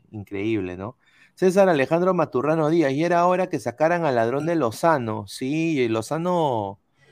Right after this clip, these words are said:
Agustín Lozano, ¿no? Agustín Lozano va a ir preso,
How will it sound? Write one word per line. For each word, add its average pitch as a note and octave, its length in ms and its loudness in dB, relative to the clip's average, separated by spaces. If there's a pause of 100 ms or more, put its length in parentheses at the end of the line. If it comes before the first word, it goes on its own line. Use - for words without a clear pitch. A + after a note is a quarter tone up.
(320)
Agustín B2 500 -4
Lozano, C#3+ 560 0
¿no? B2+ 240 -4
Agustín C3+ 400 -6
Lozano D#3+ 760 -2 (840)
va D3+ 60 2
a D#3+ 40 0
ir E3+ 300 2
preso, A#2 720 -2